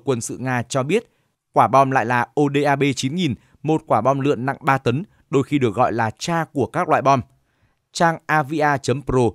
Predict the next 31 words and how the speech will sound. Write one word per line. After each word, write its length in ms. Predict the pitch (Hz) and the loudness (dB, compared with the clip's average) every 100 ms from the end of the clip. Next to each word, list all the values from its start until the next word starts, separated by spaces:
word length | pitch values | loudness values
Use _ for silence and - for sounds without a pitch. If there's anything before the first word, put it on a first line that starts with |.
| _ _ | _ _
cũng 240 | - 147 160 | -2 -2 0
đăng 160 | 139 | -2
tải 220 | 123 131 104 | -2 -2 -2
một 120 | 113 | -2
đoạn 220 | 123 110 | -2 -2
video 480 | 117 139 139 139 131 _ - | -6 -4 0 2 0 _ -4
về 200 | 127 147 | 0 2
vụ 220 | 131 143 - | 0 -4 -4
tấn 180 | 139 160 | -6 -2
công 300 | 208 196 156 | 0 0 0
được 200 | 120 - | -2 -2
cho 140 | 131 | 0
là 200 | 117 101 | 0 -2
do 200 | 90 123 | 0 0
quân 240 | - 135 | 0 -4
đội 160 | 123 104 | -2 -4
Nga 180 | 123 120 | -4 -6
thực 160 | 117 | -4
hiện 160 | 110 131 - _ _ | -4 -4 -6 _ _
tại 200 | 147 131 | 0 0
khu 160 | 127 170 | 0 -4
vực 220 | 127 - | -4 -4
Vovchansk 600 | 147 175 - 135 117 - - _ _ - | -4 -4 -4 -4 -4 -10 -16 _ _ -4
và 220 | 127 127 | -2 0
cho 160 | - | -2
biết 200 | 151 226 - _ _ - | 0 0 -2 _ _ -8
Nga 260 | 123 139 | -2 0
dường 220 | 113 127 120 | 0 -2 0
như 120 | 139 | 0
lần 240 | 127 120 | -2 -2
đầu 160 | 127 | -4